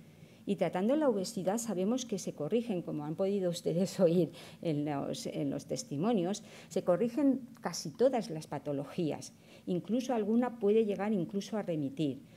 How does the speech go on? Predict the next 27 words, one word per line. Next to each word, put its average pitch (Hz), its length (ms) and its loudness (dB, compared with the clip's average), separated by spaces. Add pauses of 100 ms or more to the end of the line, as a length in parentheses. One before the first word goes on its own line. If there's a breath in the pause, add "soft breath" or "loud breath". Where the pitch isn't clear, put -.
(360 loud breath)
Hay 156 140 -2
algunos 196 320 0
pacientes 180 560 -2
diabéticos, 180 560 0
por 175 160 -8
ejemplo, 175 340 -4
con 160 160 -4
diabetes 160 520 -2
incluso, 175 580 -2 (300 loud breath)
que 180 80 -2
necesitan 165 500 -4
tratamiento 170 480 -2
con 175 160 -2
insulina, 190 500 -2
que 226 100 -2
después 165 320 -4
de 220 60 2
una 226 160 2
cirugía 208 520 -2
bariátrica 170 640 -4 (320 loud breath)
tienen 214 280 2
una 214 180 0
situación 180 540 -4
de 156 120 -2
remisión 180 680 2 (300 loud breath)
y 151 80 -2
pueden 220 580 2